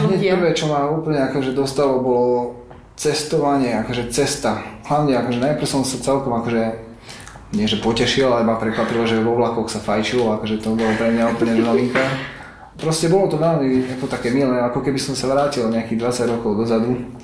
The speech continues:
Speaker 1: Tak v tej chvíli som sa ešte ako tak smial, že aké to je super. No a na druhý deň som mal ísť autobusom,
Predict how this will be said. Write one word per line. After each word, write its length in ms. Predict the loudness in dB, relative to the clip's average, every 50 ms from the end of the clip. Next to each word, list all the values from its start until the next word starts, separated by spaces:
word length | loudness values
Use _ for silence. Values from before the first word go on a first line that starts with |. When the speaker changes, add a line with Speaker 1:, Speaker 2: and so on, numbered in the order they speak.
| -18 -18 -18 -18 -18 -18 -18 -10 -4
Speaker 1:
Tak 240 | -2 -2 -2 0 2
v 20 |
tej 120 | 2 2 2
chvíli 240 | 2 2 2 2 2
som 160 | 2 0 0
sa 160 | 0 0 0
ešte 180 | 0 0 0 0
ako 220 | -2 -2 -2 -2
tak 160 | -2 -4 -2 -2
smial, 480 | -2 0 2 2 2 2 2 2 0
že 100 | 0 0
aké 220 | -2 -2 -2 -4 -2
to 80 | -2
je 80 | -2 -2
super. 560 | -2 -4 -2 0 2 2 2 0 0 -4 -8 -12 -14 -18 -18 -18 -18 -16 -12 -6 -2
No 80 | 0
a 100 | 0 2
na 140 | 2 4 4
druhý 160 | 4 4 4 4
deň 140 | 2 0
som 240 | 0 0 0 2 2
mal 160 | 4 4 2
ísť 400 | 2 2 0 0 -2 -4 -6 -4
autobusom, 960 | -2 0 0 0 0 -2 -2 -2 0 0 0 0 2 2 2 0 -2 -4 -6